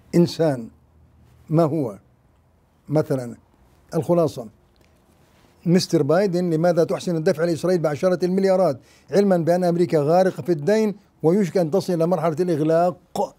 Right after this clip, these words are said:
الحكومي، فلماذا مع سوء ظروف بلدك تدفع العشرات من المليارات ولا تحسن الضغط عليها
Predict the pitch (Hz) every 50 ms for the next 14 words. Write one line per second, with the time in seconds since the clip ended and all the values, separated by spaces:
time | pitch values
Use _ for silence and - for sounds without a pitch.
0 | _ _ _ _ - 185 185 151 - 165 156 127 - 180 208 196 175 160 156 151
1 | 151 147 143 143 - _ _ _ _ - 165 160 170 185 226 247 233 202 165 160
2 | 156 151 143 - - _ _ 147 160 156 151 151 - - 220 233 214 - - -
3 | - - 151 135 147 156 170 226 233 180 123 - - 147 139 175 214 208 175 143
4 | 147 170 190 180 - - - _ _ _ _ _ _ _ - 208 - - 180 160
5 | 160 165 151 147 156 - 185 202 208 196 170 - - 190 202 196 190 185 190 202
6 | 190 180 175 170 180 190 190 180 185 - _ _ _ _ - 170 180 175 165 156
7 | 139 - - - 196 190 190 160 143 156 220 220 180 147 - - _ _ - -
8 | _ _ _ _ _ _ _ _ _ _ _ _ _ _ _ _ _ _ _ _
9 | _ _ _ _ _ _ _ _ _ _ - 135 143 170 196 240 233 190 147 147
10 | 143 139 151 180 190 180